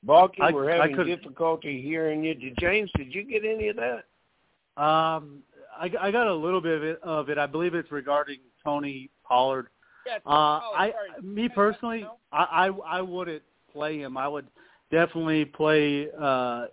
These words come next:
Speaker 2: any other decent options that you have on your roster.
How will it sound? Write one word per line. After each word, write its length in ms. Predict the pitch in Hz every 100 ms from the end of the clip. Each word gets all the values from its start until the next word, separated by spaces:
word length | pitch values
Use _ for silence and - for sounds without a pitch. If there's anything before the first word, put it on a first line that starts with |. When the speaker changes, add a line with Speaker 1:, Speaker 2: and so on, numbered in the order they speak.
| -
Speaker 2:
any 320 | 156 156 147
other 400 | 143 139 135 123 _ _ _ _ _ _ _ _ 143
decent 340 | 151 160 160 131
options 380 | 139 139 143
that 80 | 127
you 180 | 127 123
have 260 | 117 135 127
on 120 | 120
your 100 | 117
roster. 600 | 117 117 123 - 101